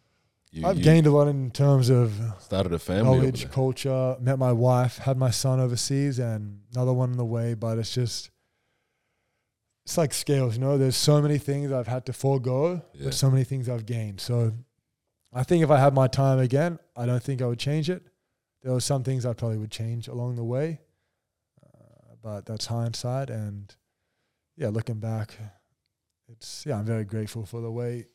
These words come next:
Speaker 2: it's gone so far, and I think, uh, I still got plenty of years ahead
Speaker 1: Still
Speaker 2: that
Speaker 1: have
Speaker 2: I'm
Speaker 1: a lot of
Speaker 2: still,
Speaker 1: years ale-,
Speaker 2: still learning and
Speaker 1: ahead,
Speaker 2: building.
Speaker 1: but, but it's, it's a little different now. I, I, I have to ask you about this before you leave, 'cause
Speaker 2: Yeah.
Speaker 1: now you're a, f-, a family man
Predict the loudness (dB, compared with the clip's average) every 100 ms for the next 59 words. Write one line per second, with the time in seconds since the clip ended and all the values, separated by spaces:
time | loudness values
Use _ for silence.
0 | _ -20 -10 -4 -4 0 0 0 2 4
1 | 4 0 -4 -4 -6 -4 -6 -6 -8 -8
2 | -8 -8 -10 -12 -8 -8 -8 -10 _ _
3 | _ _ _ _ -4 -2 0 -2 -4 -6
4 | -6 -4 -2 -2 -2 -2 -2 -2 -6 -6
5 | -6 -6 -6 -6 -4 -4 -2 -2 -2 -4
6 | -12 -14 -12 -6 -4 -2 -4 -8 -4 2
7 | 4 6 4 2 0 0 -2 -4 -4 -6
8 | -8 -8 -8 -4 -2 0 0 0 -2 -2
9 | -2 -4 -10 -6 -4 -2 0 -2 -2 -6
10 | -8 -10 _ _ _ _ _ _ _ _
11 | _ _ _ _ 0 4 4 4 2 4
12 | 2 -2 -8 -20 -20 _ -20 -10 2 4
13 | 4 2 0 -2 -4